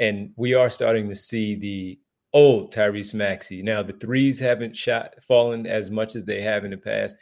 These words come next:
He's still making them, but not as, they're, they're not falling yet as, um, as, uh, as regular as we saw them, regularly as we saw them before he was injured. But he's still getting some good looks. He's still taking those shots.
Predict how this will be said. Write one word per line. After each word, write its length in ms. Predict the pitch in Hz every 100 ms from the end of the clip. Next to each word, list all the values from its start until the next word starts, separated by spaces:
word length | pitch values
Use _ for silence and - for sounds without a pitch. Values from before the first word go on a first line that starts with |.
| _
He's 120 | 165
still 200 | 160 139
making 420 | 98 110 131 107 92
them, 160 | 92
but 140 | 92 98
not 240 | 113 117
as, 220 | 107 98 _ _ _
they're, 180 | 104 113
they're 140 | 110 117
not 240 | 113 -
falling 600 | - 123 120 110 104 98
yet 280 | 104 101 - -
as, 460 | 98 92 87 - 90 87
um, 240 | 82 80 _ - -
as, 340 | - 90 85 85
uh, 200 | 80 73 -
as 260 | 85 92
regular 420 | 110 120 104 92 87
as 220 | 92 92
we 100 | 98
saw 320 | - 107 101
them, 280 | 87 87 85
regularly 500 | 110 117 113 104 104
as 160 | 98 92
we 60 |
saw 300 | 104 - 95
them 240 | 87 87 80 _ _ _ _ -
before 360 | 107 123 113
he 200 | 104 107
was 160 | 98 -
injured. 440 | 131 127 92 82 _ _ -
But 80 | 104
he's 120 | 101
still 380 | - 113 110 110
getting 320 | 104 107 104
some 180 | - 98
good 200 | 95 98
looks. 220 | 127 131
He's 120 | 101
still 180 | - 95
taking 320 | - 101 95
those 160 | 87 85
shots. 360 | - 117 107